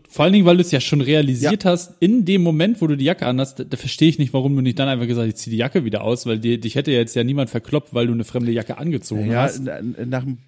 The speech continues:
Speaker 2: paar Getränken ist das plötzlich ein Szenario, von dem man ausgeht, dass das sofort jetzt passieren wird. <laughs>
Speaker 1: Okay,
Speaker 2: Ja,
Speaker 1: ja,
Speaker 2: naja.
Speaker 1: und dann auch noch ein Fahrrad geklaut, aber
Speaker 2: Das
Speaker 1: gut, es
Speaker 2: geliehen.
Speaker 1: war ja dann wirklich nur
Speaker 2: Das war
Speaker 1: ausgeliehen.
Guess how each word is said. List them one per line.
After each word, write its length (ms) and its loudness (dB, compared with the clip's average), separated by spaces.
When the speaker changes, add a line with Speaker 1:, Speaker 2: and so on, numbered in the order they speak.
Speaker 2:
paar 180 -4
Getränken 680 -6
ist 240 -8
das 120 0
plötzlich 340 -2
ein 60 -6
Szenario, 600 2
von 180 -2
dem 100 0
man 140 2
ausgeht, 420 0
dass 140 0
das 180 2
sofort 380 0
jetzt 180 -6
passieren 400 -2
wird. 120 0
<laughs> 280 -12
Speaker 1:
Okay, 440 4
Speaker 2:
Ja, 100 -2
Speaker 1:
ja, 60 4
Speaker 2:
naja. 160 2
Speaker 1:
und 120 -4
dann 180 2
auch 140 2
noch 120 2
ein 80 0
Fahrrad 340 0
geklaut, 400 0
aber 120 -2
Speaker 2:
Das 60 0
Speaker 1:
gut, 200 -4
es 40 -12
Speaker 2:
geliehen. 280 -2
Speaker 1:
war 100 4
ja 80 4
dann 240 2
wirklich 300 2
nur 100 0
Speaker 2:
Das 80 2
war 60 2
Speaker 1:
ausgeliehen. 300 -2